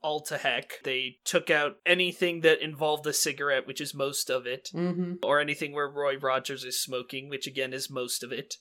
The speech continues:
Speaker 1: But for Disney Plus, they restored it.
Speaker 2: Yeah, I thought
Speaker 1: Uh,
Speaker 2: that was
Speaker 1: which is what we
Speaker 2: interesting.
Speaker 1: watched.
Speaker 2: Yes.
Speaker 1: Yeah. And it's the first time in eighty years that the uncut version of this movie can be seen in the United States.
Speaker 2: Yeah.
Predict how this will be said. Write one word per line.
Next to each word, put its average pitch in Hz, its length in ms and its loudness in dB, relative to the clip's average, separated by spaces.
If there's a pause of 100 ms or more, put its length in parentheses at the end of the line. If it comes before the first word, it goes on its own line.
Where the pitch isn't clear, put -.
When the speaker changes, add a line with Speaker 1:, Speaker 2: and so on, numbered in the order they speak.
(120)
Speaker 1:
But 247 420 12
for 254 200 8
Disney 214 520 4
Plus, 247 760 0 (180)
they 175 120 2
restored 185 640 0
it. - 240 -12 (260)
Speaker 2:
Yeah, 190 240 0 (380)
I 180 60 -4
thought 196 160 2
Speaker 1:
Uh, 170 40 -6
Speaker 2:
that 175 120 6
was 202 140 8
Speaker 1:
which - 100 4
is 196 140 4
what 226 140 10
we 151 160 4
Speaker 2:
interesting. 208 120 -2
Speaker 1:
watched. 127 480 -6
Speaker 2:
Yes. - 340 -8 (140)
Speaker 1:
Yeah. 175 220 -2 (520)
And 202 140 2
it's 226 180 4
the 240 120 4
first 247 500 2
time 214 300 2
in 202 200 -2
eighty 170 220 -2
years 185 640 -2
that - 240 0
the 147 320 -8
uncut 165 680 0
version 156 380 0
of 135 100 -6
this 143 180 -8
movie 156 440 -2
can 135 260 -10
be 123 180 -8
seen 123 360 -4
in 135 100 -14
the 135 80 -14
United 123 400 -6
States. - 560 -2
Speaker 2:
Yeah. 220 220 -2